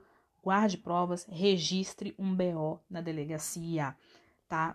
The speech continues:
Tanto na delegacia, delegacia normal, quanto na dele-, delegacia da mulher. Não tenha vergonha, não se sinta culpada se acontecer alguma coisa. Mesmo se você não estiver sóbria, a culpa não é sua.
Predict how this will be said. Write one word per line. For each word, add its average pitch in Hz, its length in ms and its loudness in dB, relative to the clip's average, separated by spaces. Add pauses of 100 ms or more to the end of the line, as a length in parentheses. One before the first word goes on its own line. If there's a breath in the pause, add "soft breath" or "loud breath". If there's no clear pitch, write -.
Tanto 190 280 -4
na 185 80 0
delegacia, 175 560 -6
delegacia 165 580 -4
normal, 185 360 -2
quanto 175 280 -12
na 180 60 -8
dele-, 170 340 -8
delegacia 170 720 -6
da 156 160 -4
mulher. 160 440 -4 (600 soft breath)
Não 220 300 4
tenha 311 200 -2
vergonha, 180 680 -2
não 202 300 2
se 240 100 -2
sinta 214 240 0
culpada 180 600 -2
se 180 200 -6
acontecer 180 460 -8
alguma 170 340 -2
coisa. 170 480 0 (340 loud breath)
Mesmo 262 460 4
se 240 140 -4
você 208 340 0
não 220 360 4
estiver 208 420 0
sóbria, 180 680 0
a 214 120 -2
culpa 196 520 -4
não 175 260 0
é 208 100 0
sua. 240 520 0